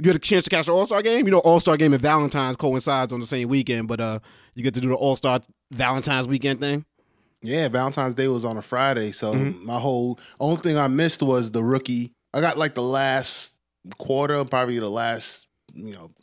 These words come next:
Speaker 2: I don't know, eight minutes of the, the, um, the Rising Stars Challenge.
Speaker 1: U S A won that
Speaker 2: But
Speaker 1: one, right? It's U S A versus the world?
Speaker 2: Uh, you, I think U S A won that joint at the end. They just started doing fancy dunks.
Speaker 1: Mm.
Speaker 2: Zion was in it.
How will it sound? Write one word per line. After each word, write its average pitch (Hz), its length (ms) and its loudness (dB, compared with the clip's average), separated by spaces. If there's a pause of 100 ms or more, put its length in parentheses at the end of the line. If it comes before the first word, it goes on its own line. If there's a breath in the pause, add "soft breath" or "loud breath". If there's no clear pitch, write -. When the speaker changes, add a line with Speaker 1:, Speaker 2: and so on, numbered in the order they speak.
(160)
Speaker 2:
I - 40 -18
don't 98 240 -12
know, 90 120 -14
eight 113 180 -12
minutes 131 400 -2
of 107 80 -12
the, 107 220 -2
the, 98 340 -6
um, 92 440 -8
the 117 100 -4
Rising 117 400 0
Stars 120 380 -2
Challenge. 131 520 -2 (340 soft breath)
Speaker 1:
U 165 160 4
S 175 120 4
A 214 100 4
won 165 160 4
that 143 60 2
Speaker 2:
But 131 140 4
Speaker 1:
one, 120 80 -4
right? 135 180 -4
It's 131 140 -8
U 160 100 4
S 151 80 0
A 160 80 2
versus 143 240 -2
the 127 100 -4
world? 151 240 0 (720)
Speaker 2:
Uh, 127 100 0
you, 147 200 4
I 147 60 4
think 156 180 -4
U 139 140 2
S 131 120 -2
A 131 100 4
won 123 240 0
that 117 160 0
joint 120 280 -2
at 117 100 -2
the - 140 -6
end. 117 320 -6
They 113 120 -6
just 113 180 -6
started 107 420 -4
doing 107 320 -6
fancy 107 420 -8
dunks. 107 380 -10
Speaker 1:
Mm. 90 220 -18
Speaker 2:
Zion 117 500 -4
was 107 200 -4
in 113 100 -2
it. 113 200 -8